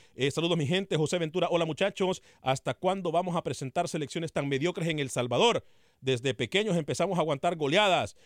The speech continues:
Los directivos no se preocupan por mejorar el nivel de nuestro fútbol." Ah, eso decepciona a cualquiera. Edward James Morales, buenos días, saludos, muchachos, siempre pendiente, gracias a todos los que están pendientes. Eh, Sebastián Torres, hay que hacer el talento en casa. Toda la razón,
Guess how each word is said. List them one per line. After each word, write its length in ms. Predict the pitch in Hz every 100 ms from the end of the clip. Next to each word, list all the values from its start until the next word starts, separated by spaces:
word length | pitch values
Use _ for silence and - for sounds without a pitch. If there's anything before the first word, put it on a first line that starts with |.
| _
Los 160 | 139 151
directivos 440 | 151 135 196 196
no 100 | 190
se 120 | 190 175
preocupan 480 | 156 190 190 175
por 160 | 143 147
mejorar 320 | 143 147 170
el 120 | 190
nivel 260 | 160 165 185
de 80 | 165
nuestro 280 | 156 - 135
fútbol." 600 | 226 180 156 117 80 - _ _ _ _ _ _
Ah, 400 | 123 175 185 92 - _ _ _ _ -
eso 240 | 156 147
decepciona 500 | 135 110 - 156 135
a 20 |
cualquiera. 560 | - 117 107 87 64 - _ _ -
Edward 300 | 160 151 127
James 220 | 160 143
Morales, 260 | 147 165 160
buenos 160 | 147 147
días, 180 | 170
saludos, 300 | 147 151 170
muchachos, 420 | 151 135 170 - -
siempre 320 | 170 147 147
pendiente, 540 | 135 135 190 190 -
gracias 360 | 135 160 - 131
a 60 |
todos 180 | - 151
los 80 | 139
que 60 | 123
están 160 | 139
pendientes. 640 | 135 135 196 190 196 190 - - -
Eh, 140 | 113 107
Sebastián 400 | 131 123 156 139
Torres, 260 | 160 139
hay 120 | 170
que 80 | 180
hacer 180 | 135 170
el 80 | 165
talento 320 | 135 160 160
en 80 | 131
casa. 340 | 175 165 - - _
Toda 260 | 156 160 147
la 120 | 113
razón, 420 | 107 101 139 104